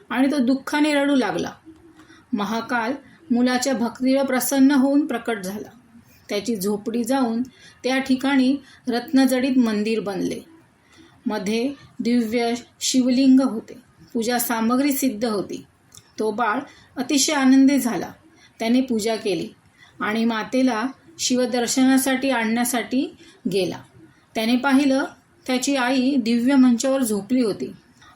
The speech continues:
आणि अंगावरच्या अलंकाराने ती अतिशय सुंदर दिसत होती.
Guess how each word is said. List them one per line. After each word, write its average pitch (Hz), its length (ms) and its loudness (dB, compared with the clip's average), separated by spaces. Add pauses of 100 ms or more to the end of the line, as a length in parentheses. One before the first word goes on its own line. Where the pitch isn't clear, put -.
आणि 220 260 -4
अंगावरच्या 233 720 0
अलंकाराने 233 800 2 (280)
ती 262 80 0
अतिशय 269 420 0
सुंदर 285 480 2
दिसत 240 220 0
होती. 180 360 -4